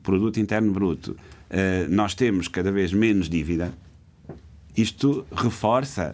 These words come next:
ah, a confiança em, de quem investe neste ativo e, ah, está disposto a pagá-lo a um preço mais barato,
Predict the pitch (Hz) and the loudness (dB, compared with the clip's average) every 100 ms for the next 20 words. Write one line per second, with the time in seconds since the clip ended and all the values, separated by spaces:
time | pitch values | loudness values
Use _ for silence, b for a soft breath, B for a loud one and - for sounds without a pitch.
0 | - 82 87 78 - 98 92 98 85 85 | -6 -4 -2 -2 -4 -4 -2 -2 -2 -4
1 | 85 85 82 87 - - - - 101 101 | -6 -6 -4 -4 -6 -10 -16 -10 -4 0
2 | 101 92 98 80 - - - 90 87 - | 0 0 -2 -4 -10 -14 -2 0 0 -4
3 | - - 90 - - - 80 78 90 82 | -10 -14 -14 -18 -20 -12 -10 -6 -2 -2
4 | 85 110 B B B B - 120 143 160 | -2 -10 B B B B 0 4 4 2
5 | - - 92 87 85 71 87 87 - 92 | -2 -2 0 0 0 -2 -4 -4 -4 -6
6 | 98 87 101 104 107 110 104 92 107 104 | -4 -4 0 0 0 0 -2 0 0 0
7 | 107 104 107 110 110 107 120 151 127 | -2 0 -2 0 -2 -4 -2 -2 -2